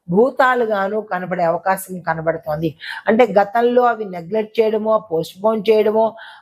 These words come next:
ఆ తర్వాత చేసుకోవచ్చులే, ఇంకా సమయం ఉంది కదా అని ఇలాగ నెగ్లిజెన్సీ ధోరణితో పోస్ట్‌పోన్ చేసుకుంటూ వచ్చి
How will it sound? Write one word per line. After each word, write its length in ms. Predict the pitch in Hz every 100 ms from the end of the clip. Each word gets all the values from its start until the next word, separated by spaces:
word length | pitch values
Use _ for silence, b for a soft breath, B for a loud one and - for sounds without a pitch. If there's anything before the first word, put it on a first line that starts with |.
| -
ఆ 180 | 202 226
తర్వాత 420 | 226 208 214 220 -
చేసుకోవచ్చులే, 720 | 220 214 226 214 214 220 214 - b b
ఇంకా 340 | 196 208 233 220
సమయం 460 | - 214 220 220
ఉంది 200 | 214 208
కదా 380 | 214 214 214 220 - -
అని 520 | 226 247 233 226 208 -
ఇలాగ 500 | 233 262 285 285 269
నెగ్లిజెన్సీ 1080 | 240 220 196 247 247 247 247 202 240 240 226
ధోరణితో 880 | 214 208 208 196 180 208 214 156 - b b -
పోస్ట్‌పోన్ 640 | 233 254 - 226 247 247 226 190
చేసుకుంటూ 640 | 190 190 220 220 190 226
వచ్చి 600 | 202 190 - 226 196